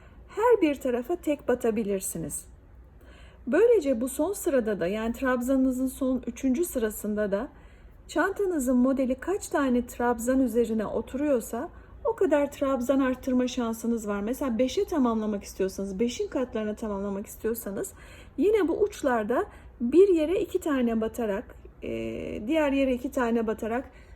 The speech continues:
beşin katları ya da üçün katları rakamlarını bulabilirsiniz.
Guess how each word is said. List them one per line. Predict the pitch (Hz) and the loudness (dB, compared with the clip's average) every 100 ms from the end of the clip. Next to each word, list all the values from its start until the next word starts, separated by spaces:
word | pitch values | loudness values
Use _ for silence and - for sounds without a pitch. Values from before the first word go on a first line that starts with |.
| - | -12
beşin | 226 277 294 381 | -4 -4 -4 -6
katları | - 302 - 277 269 | -4 -6 -2 -2 0
ya | 262 233 | 0 0
da | |
üçün | 202 226 302 | -2 -2 -4
katları | 269 247 208 220 208 | -2 -4 -4 -4 -2
rakamlarını | 220 247 285 247 226 240 285 | -2 -2 -2 -2 -2 -2 -2
bulabilirsiniz. | 233 202 190 180 180 - 247 - | -2 -2 -4 -6 -8 -12 -14 -16